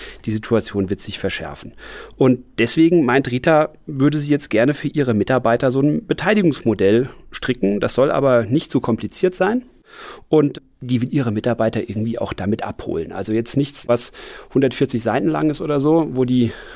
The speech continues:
dann irgendwann mal aussteigen beim Durchlesen. Also was Einfaches. Und die letzten beiden Male haben wir ja schon über Modelle gesprochen. Einmal über ein direktes Beteiligungsmodell oder über eine virtuelle Beteiligung. Und jetzt frage ich einfach mal so raus, Martin,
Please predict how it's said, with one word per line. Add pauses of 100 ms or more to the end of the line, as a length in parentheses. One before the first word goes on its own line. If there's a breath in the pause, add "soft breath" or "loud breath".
(120 loud breath)
dann
irgendwann
mal
aussteigen
beim
Durchlesen. (340 loud breath)
Also
was
Einfaches.
Und (480 loud breath)
die
letzten
beiden
Male
haben
wir
ja
schon
über
Modelle
gesprochen.
Einmal
über
ein
direktes
Beteiligungsmodell
oder
über
eine (140)
virtuelle
Beteiligung. (460 loud breath)
Und
jetzt
frage
ich
einfach
mal
so
raus,
Martin,